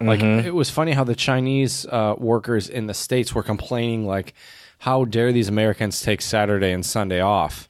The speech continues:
Speaker 1: You know,
Speaker 2: Yes.
Speaker 1: they should be coming in on Saturdays or Sundays."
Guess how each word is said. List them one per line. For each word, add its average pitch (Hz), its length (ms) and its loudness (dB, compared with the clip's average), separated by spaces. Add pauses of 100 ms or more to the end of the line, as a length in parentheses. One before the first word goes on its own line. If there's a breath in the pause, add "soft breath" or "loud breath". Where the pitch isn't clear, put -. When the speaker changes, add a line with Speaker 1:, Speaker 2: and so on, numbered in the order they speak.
(480 soft breath)
Speaker 1:
You 113 160 4
know, 95 100 6
Speaker 2:
Yes. 87 80 2
Speaker 1:
they 95 120 4
should 101 180 -2
be 95 100 -2
coming 110 320 0
in 101 80 0
on 95 120 0
Saturdays 95 420 0
or 87 40 -4
Sundays." 92 520 -2